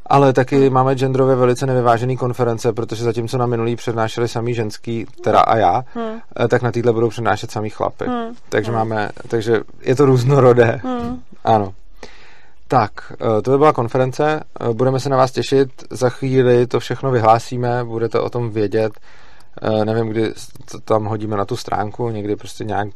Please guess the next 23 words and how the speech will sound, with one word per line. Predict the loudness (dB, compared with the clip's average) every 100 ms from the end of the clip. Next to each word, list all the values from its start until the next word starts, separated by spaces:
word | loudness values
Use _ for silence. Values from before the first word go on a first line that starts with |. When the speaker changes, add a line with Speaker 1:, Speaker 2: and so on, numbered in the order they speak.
| -12
Speaker 1:
záhy, | -10 -6 -4 -4 -4 -6 -10 -14 -14 -14 -12 -4
eh, | -2 0 -2
konference | -4 -6 -4 -4 -2
tečka | -4 -2 -4
urza | -4 -6
tečka | -6 -4 -2
cé | -2
zet. | -2
Teď | -4 -4
tam | -4
vidíte | -4 -4 -4
shrnutí | -4 -8 -8 -6
těch | -6 -4
minulých, | -4 -2 0 0 0
ale | -2 -2
až | -4
tam | -8 -8
půjdete | -6 -4 -2 -4
za | -6 -12 -12
chvíli, | -8 -4 2 2 2
tak | -2 -4
tam | -4 -4
uvidíte, | -8 -10 -6 -6 -6